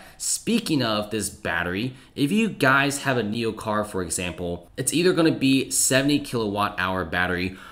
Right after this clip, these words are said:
or a eighty-four kilowatt hour battery. And you could actually opt in,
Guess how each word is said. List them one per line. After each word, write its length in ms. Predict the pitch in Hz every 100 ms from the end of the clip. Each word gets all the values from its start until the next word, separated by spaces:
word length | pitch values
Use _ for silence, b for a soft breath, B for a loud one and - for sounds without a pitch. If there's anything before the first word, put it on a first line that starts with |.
| B
or 180 | 123 120
a 120 | 110
eighty-four 500 | 120 127 117 - 135
kilowatt 500 | 131 - 98 85 85
hour 200 | 82 82
battery. 440 | 80 76 73 60 - B B B
And 240 | 135 135
you 60 | 147
could 180 | 151 -
actually 340 | 127 143 185 -
opt 320 | 107 147 -
in, 360 | 113 107 120